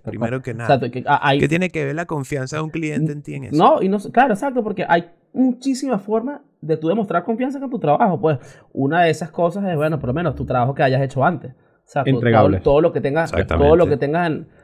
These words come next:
Speaker 2: todo lo que tengas en la espalda. Tu forma también de abordar al cliente, las preguntas que le haces,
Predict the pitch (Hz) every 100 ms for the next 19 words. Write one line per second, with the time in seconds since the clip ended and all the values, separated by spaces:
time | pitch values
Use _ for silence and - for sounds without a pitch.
0 | _ - 151 170 143 156 170 123 170 175
1 | 135 - 151 147 156 175 165 143 147 170
2 | - 165 147 135 135 170 180 143 139 139
3 | 165 139 127 127 143 139 143 190 - 160
4 | 180 139 - 120